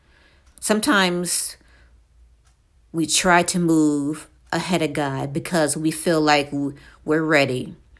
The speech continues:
or that we're sick and tired of being at the same spot. We see other people moving forward. We see other people advancing.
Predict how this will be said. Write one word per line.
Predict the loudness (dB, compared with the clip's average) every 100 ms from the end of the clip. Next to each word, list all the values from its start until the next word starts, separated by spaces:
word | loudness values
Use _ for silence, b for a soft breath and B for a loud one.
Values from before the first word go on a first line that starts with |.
| b b -2
or | 0
that | 2 4 4 0 -10 _ -18
we're | -6 0 0
sick | 2 0 -2
and | -4
tired | 2 2 2
of | 0 2
being | 2 4 0 -2 -10 b b b
at | -4 -2
the | -2
same | 0 0 0
spot. | -2 -2 -2 -2 -6 -16 _ _ _ b b b b b b b
We | 0 2
see | 2 2 2
other | 2 0
people | -2 -2 2 2 2
moving | 2 2 2 -2 -2
forward. | 0 0 0 -2 -6 -10 -16 b b b b b _ _ _ _ _ -8
We | -2
see | 0 0 0
other | 0
people | -2 -2 0 0 -4 -10 _ _ _ _ _ _ _ -4
advancing. | -2 2 2 2 0 -2 -2 -2 -8